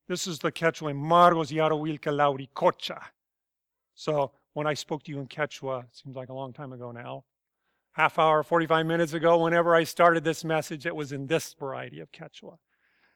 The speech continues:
So hope we, this is on typing paper, and it's printed out. You know, the formatting is just like how it'll be when it comes out. The, uh, we're trusting God that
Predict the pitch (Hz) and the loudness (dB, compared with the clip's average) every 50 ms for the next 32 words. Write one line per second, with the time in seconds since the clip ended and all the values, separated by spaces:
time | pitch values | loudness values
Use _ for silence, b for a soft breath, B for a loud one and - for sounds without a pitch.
0 | _ _ _ _ - - - - 233 214 202 202 196 190 190 190 190 196 185 165 | _ _ _ _ -14 -12 -4 4 8 10 12 12 12 12 10 8 4 0 -2 4
1 | 185 220 285 311 - _ _ - 285 208 196 214 220 202 214 220 208 - - 254 | 6 6 6 6 2 _ _ -12 -6 -2 0 0 0 0 2 0 0 0 0 0
2 | 220 208 196 185 180 156 - _ _ _ _ _ _ _ _ _ - - 202 226 | 2 4 6 4 4 2 -2 _ _ _ _ _ _ _ _ _ 0 4 4 4
3 | 240 - - 190 170 143 - 147 147 139 - - 135 131 139 151 165 165 165 143 | 4 2 -2 -4 -6 -6 -6 -8 -10 -10 -10 -10 -6 -4 -4 -4 -4 -6 -8 -10
4 | 143 - - - - 185 175 165 160 156 151 151 151 147 143 147 156 147 143 139 | -12 -12 -14 -10 -6 -4 -2 0 0 0 2 2 4 4 2 0 -2 -6 -6 -6
5 | 139 135 - - 160 156 151 147 143 139 139 135 135 135 - - 147 - - 147 | -8 -8 -8 -6 -4 -4 -2 -2 -4 -4 -6 -6 -10 -10 -12 -14 -12 -8 -8 -8
6 | 135 - 151 147 139 135 139 127 139 143 139 131 131 131 151 - - 151 143 131 | -6 -4 -4 -4 -4 -4 -6 -8 -8 -10 -10 -10 -12 -14 -14 -16 -14 -12 -12 -8
7 | 117 151 156 175 151 127 139 - _ _ B B B B B B B B B B | -4 -2 0 0 0 0 -2 -6 _ _ B B B B B B B B B B
8 | B - 151 120 151 165 165 160 147 123 131 _ _ _ - - 156 147 139 135 | B -20 -14 -8 -4 -2 0 -2 -2 -4 -10 _ _ _ -8 -4 -2 -2 -2 -2
9 | 131 - - 208 240 196 147 151 139 - - - 220 247 240 - - 240 196 175 | -4 -6 -8 -12 -14 -10 -10 -10 -10 -6 0 4 4 4 4 4 -2 -4 -4 -2
10 | 160 143 156 156 151 156 160 151 139 160 151 - - - | -2 0 0 2 2 2 2 0 -2 -4 -4 -4 -6 -18